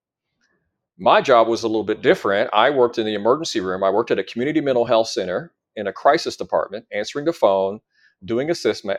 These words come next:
assessments, doing intakes, going into the emergency rooms, assessing people who were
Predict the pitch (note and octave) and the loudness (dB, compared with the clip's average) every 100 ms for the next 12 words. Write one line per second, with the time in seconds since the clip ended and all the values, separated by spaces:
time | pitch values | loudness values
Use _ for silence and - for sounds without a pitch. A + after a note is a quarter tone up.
0 | - - G2 - G2+ F#2 G#2 C3 - A2+ | -6 0 0 0 -10 -8 -4 -4 -4 -8
1 | G#2+ F#2+ F#2 - F#2+ G#2 G#2+ B2 C3+ C#3 | -4 -4 -4 -8 -6 -2 -2 -2 -6 -4
2 | C3+ A2+ G2+ G2+ F#2+ F#2+ G2 F2+ E2+ - | -2 -2 -2 -6 -8 -8 -8 -12 -8 -4
3 | F#2+ B2+ A#2 A#2 A#2+ A2 A2 G2+ G2+ G2 | -4 -4 -8 -6 -4 -4 -4 -8 -4 -2
4 | F#2+ F#2 | 0 -2